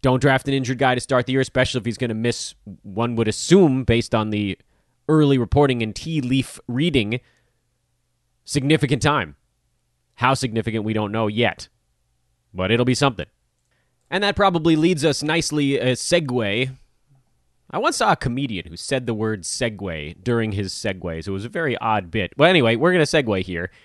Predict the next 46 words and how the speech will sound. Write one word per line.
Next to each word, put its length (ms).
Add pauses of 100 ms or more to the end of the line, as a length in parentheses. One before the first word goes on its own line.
(140)
into 220
another 280
player 360
who's 200
not 200
gonna 100
be 100
ready 240
to 80
start 280
the 80
year. 300 (380)
And 320 (120)
actually 280
two, 500
because 300
I 60
forgot 340
to 60
mention 360
one. 160
News 160
that 140
came 220
out 160
a 60
couple 340
days 280
ago 280 (280)
that 160
Kristaps 400
Porzingis 800 (400)
is 220
not 220
gonna 120
be 100
ready 240
to 80
start 320
the 80
year. 240
Maybe 240
we 140
did 160
hint 200
at, 140